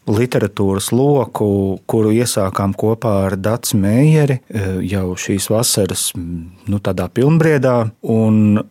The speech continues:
iepriekšējā nedēļā mūsu galvenais varonis bija Primo Levi ar savu atbrīvošanās stāstu Atelpa, kurā liela nozīme bija koncentrācijas nometnei,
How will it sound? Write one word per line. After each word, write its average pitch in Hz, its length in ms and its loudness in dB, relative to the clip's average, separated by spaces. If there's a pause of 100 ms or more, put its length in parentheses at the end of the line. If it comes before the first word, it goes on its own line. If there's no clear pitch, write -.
(100)
iepriekšējā 127 800 0
nedēļā 117 500 2 (300)
mūsu 110 600 0 (680)
galvenais 104 520 0
varonis 107 340 0
bija 98 160 -4
Primo 117 440 0
Levi 123 520 2 (120)
ar 101 420 -2
savu 98 800 -2 (600)
atbrīvošanās 98 1000 0
stāstu 113 480 -2
Atelpa, 139 720 -2 (460)
kurā 101 360 -2
liela 104 460 0
nozīme 98 640 -2
bija 98 640 -2
koncentrācijas 107 840 -2
nometnei, 131 680 2